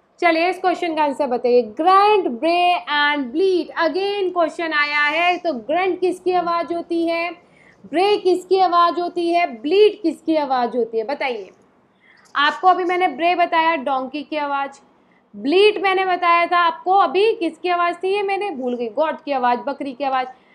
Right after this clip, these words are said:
ग्रंट किसकी आवाज़ होती है, बताओ, बताओ, बताओ, बताओ। सोनी कश्यप, ग्रंट किसकी आवाज़ होती है?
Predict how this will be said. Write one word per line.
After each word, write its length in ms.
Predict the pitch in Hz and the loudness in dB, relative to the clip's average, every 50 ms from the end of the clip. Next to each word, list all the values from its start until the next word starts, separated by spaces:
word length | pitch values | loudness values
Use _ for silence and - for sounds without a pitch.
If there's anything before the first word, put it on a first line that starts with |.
| _ _ - | _ _ -20
ग्रंट 460 | 208 196 - 277 320 359 370 349 294 - | -20 -14 -6 -2 0 0 0 0 -2 -6
किसकी 320 | 330 285 - - - 240 | -8 -8 -8 -8 -8 -8
आवाज़ 320 | 220 202 196 190 185 180 | -6 -6 -8 -8 -10 -12
होती 280 | 185 180 - - 185 170 | -16 -16 -16 -16 -16 -16
है, 80 | 160 - _ _ _ - | -18 -20 _ _ _ -10
बताओ, 280 | 233 240 233 220 - - - _ _ _ _ _ _ _ _ _ _ _ _ _ _ _ _ _ _ _ _ _ _ _ _ _ _ _ _ _ _ _ 208 | -10 -10 -8 -10 -12 -14 -18 _ _ _ _ _ _ _ _ _ _ _ _ _ _ _ _ _ _ _ _ _ _ _ _ _ _ _ _ _ _ _ -12
बताओ, 240 | 247 233 208 - - | -12 -12 -12 -14 -14
बताओ, 260 | 196 190 - 190 180 | -14 -14 -12 -12 -14
बताओ। 240 | 170 180 - - - | -14 -14 -14 -14 -10
सोनी 420 | - - 320 339 359 370 403 381 392 370 | -4 -2 0 0 2 0 0 0 2 4
कश्यप, 400 | 349 349 359 - 359 339 285 247 | 2 2 2 0 0 2 2 0
ग्रंट 320 | 226 277 339 359 370 339 | 0 0 0 0 0 0
किसकी 260 | - 370 349 370 - 370 | -2 -4 -4 -2 -2 -2
आवाज़ 340 | 349 339 339 339 320 302 | 0 0 0 0 0 -2
होती 280 | 330 - - 320 302 294 | -4 -4 -4 -4 -4 -2
है? 220 | 269 233 180 - | -2 -4 -6 -8